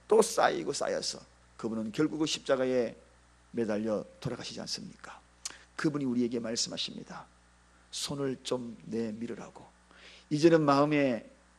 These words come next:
상처들, 과거에 가지고 있던 아픔들, 약점들 다 내밀으라고. 내밀고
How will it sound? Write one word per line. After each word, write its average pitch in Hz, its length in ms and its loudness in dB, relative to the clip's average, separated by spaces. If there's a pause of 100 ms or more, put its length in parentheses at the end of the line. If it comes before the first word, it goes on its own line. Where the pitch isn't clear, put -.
(180)
상처들, 135 760 -4 (1000)
과거에 123 440 0
가지고 120 380 -2
있던 113 480 -6
아픔들, - 680 -12 (560)
약점들 - 760 -6 (140)
다 - 100 -14 (580)
내밀으라고. 120 640 -8 (560)
내밀고 139 840 4